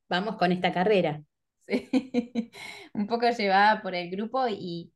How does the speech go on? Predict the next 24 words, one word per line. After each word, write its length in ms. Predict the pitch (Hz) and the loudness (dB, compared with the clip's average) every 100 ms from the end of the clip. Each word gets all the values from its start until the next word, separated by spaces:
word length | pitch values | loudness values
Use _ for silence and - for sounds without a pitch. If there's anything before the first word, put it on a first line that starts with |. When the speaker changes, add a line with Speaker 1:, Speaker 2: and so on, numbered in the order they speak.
| - | -10
Speaker 2:
y 120 | 190 | -6
esa 200 | 226 269 | -2 -2
juventud 460 | 233 202 196 233 240 | -2 -2 -2 -4 -2
que 80 | |
a 60 | 220 | -2
veces 400 | 190 196 240 202 | -2 -2 -4 -4
no 180 | 185 185 | -8 -4
nos 140 | 208 196 | -2 -4
deja 200 | 196 214 | -6 -8
escucharnos, 680 | - 175 202 185 165 165 | -10 -2 0 0 -2 -6
¿no? 200 | 175 226 | -6 -4
La, 220 | 240 190 175 | -4 -6 -6
la 140 | 165 | -6
vocecita 480 | 165 170 170 190 196 | -8 -10 -12 -8 -6
interna 480 | 185 180 190 214 180 | -2 0 0 -2 -4
que, 380 | 165 160 160 - | -6 -8 -10 -10
que 100 | 160 | -8
vos 140 | 175 | -6
ya 100 | 220 | -4
tenías, 380 | 185 175 196 180 | -4 -2 -2 -4
esa 160 | 165 160 | -6 -10
artista 340 | - 165 - | -12 -12 -8
en 140 | 160 151 | -6 -4
vos, 300 | 165 202 | -2 -2